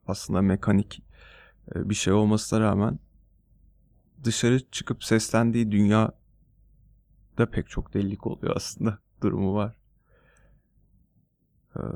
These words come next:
görseller bayağı iyi destekliyor aslında onu. E,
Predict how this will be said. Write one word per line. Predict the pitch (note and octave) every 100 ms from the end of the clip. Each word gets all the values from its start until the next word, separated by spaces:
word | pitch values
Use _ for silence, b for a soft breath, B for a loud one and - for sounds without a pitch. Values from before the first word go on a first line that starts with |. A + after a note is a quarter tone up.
| - - _ _ -
görseller | G2+ A2 - G#2+ G#2+ A2 A2 - _ _ _ _
bayağı | - A2 G#2+ G2+ G2+
iyi | G#2 G#2
destekliyor | G2 - F#2+ - - G2
aslında | - - - G2
onu. | - A2+ - _ _ _
E, | -